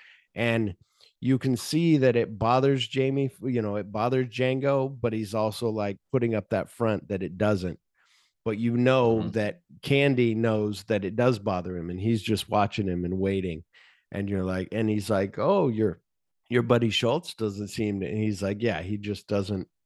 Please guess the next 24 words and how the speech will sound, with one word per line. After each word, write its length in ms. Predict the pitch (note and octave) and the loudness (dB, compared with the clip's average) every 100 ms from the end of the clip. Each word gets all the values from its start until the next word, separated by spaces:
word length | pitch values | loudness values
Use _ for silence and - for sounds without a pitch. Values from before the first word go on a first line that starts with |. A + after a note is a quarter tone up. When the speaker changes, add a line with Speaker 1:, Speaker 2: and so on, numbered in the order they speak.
| - | -8
Speaker 1:
agree 440 | G#2+ A2+ C3 A2+ | -2 4 4 4
in 120 | F#2+ | 2
this." 280 | F#2 E2 - | -2 -6 -6
He, 280 | A2 A#2 A2 | 0 2 2
he, 140 | C#3 C3 | 0 4
oh 180 | C#3 | 6
yeah, 180 | C3 B2 | 6 4
he 60 | G#2+ | 0
goes, 240 | G#2+ G2+ _ _ - | -4 -6 _ _ -4
"I've 180 | A#2 A#2+ | 0 2
met 200 | A#2+ C3+ | 4 4
Americans." 760 | A#2 G#2+ F2+ E2 D#2+ C2+ - - - - | 4 2 2 -2 -6 -8 -14 -20 -18 0
And 100 | A#2 | 4
you're 140 | A#2 | 4
like, 240 | G#2+ F#2+ A2 | 4 0 0
"Oh, 180 | C3 B2+ | 0 0
fuck. 400 | - C3 A2 A2+ | -2 -2 -2 -4
Yeah, 180 | A#2+ | -2
Americans 560 | G2 G#2 D3+ F#3+ C3 G#2 | -2 0 -2 -2 -4 -2
are 100 | F#2+ | -2
fucking 460 | - A#2 A#2+ C3 G2 | 0 -2 2 0 0
shitty 420 | - C3 A2+ G2+ | -4 -4 -4 -6
people." 320 | B2+ B2 G2 | -8 -8 -4
Speaker 2:
<laughs> 60 | D3+ | -4